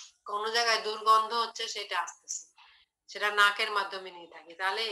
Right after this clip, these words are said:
এটা হচ্ছে volatile ফর্মে থাকে, অর্থাৎ gaseous ফর্মে থাকে বলেই আমরা এই আমাদের নাকের ছিদ্র দিয়ে ঢুকে আমরা সেটা sense করতে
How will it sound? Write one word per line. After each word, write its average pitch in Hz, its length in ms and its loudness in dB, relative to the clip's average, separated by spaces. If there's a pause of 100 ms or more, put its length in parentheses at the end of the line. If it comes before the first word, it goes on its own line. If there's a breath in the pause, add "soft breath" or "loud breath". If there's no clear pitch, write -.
এটা 220 260 -2
হচ্ছে 226 260 -6 (1200)
volatile 220 480 2 (100)
ফর্মে 202 300 2 (100)
থাকে, 156 320 -18
অর্থাৎ 220 460 -2 (920)
gaseous 233 580 4
ফর্মে 170 380 0
থাকে - 280 -20 (440)
বলেই 214 300 2
আমরা 220 320 2 (800 loud breath)
এই 202 200 0
আমাদের 208 340 2
নাকের 202 400 2
ছিদ্র 214 340 -4
দিয়ে 214 200 -6
ঢুকে 214 360 -6 (420)
আমরা 180 400 -4
সেটা 190 240 -10
sense 190 360 -6
করতে - 260 -16